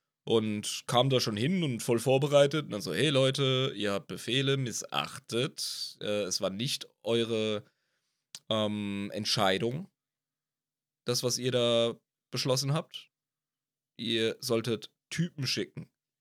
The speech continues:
und nicht an den Fließbändern bleiben. Und die Tetriarchen tatsächlich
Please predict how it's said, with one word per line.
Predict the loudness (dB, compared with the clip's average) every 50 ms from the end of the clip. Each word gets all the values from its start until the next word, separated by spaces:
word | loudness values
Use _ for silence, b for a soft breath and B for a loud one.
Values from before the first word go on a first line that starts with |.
| _ _ _ _ -10
und | -10 -8 -4
nicht | -4 -2 -2 0 0
an | 0 -2 0
den | -2 -2 -4
Fließbändern | -2 -2 0 0 2 2 2 0 0 -2 -4
bleiben. | -4 -4 -6 -6 -8 -14 -20 _ _ _ _ _ _ _ _ _ _ _ _ _ _ _ _ _ _ _ _ _ _ _ _ _ _ _ _ -8
Und | -4 -4
die | -4 -2
Tetriarchen | -2 -2 -2 -2 -2 0 0 2 0 0 -2 -4 -6 -6 -8 -8 -10 _ _ _ _ _ _ _
tatsächlich | -10 -10 -6 -4 -4 -4 -4 -4 -6 -8 -8 -10 -10 -10 -14 -16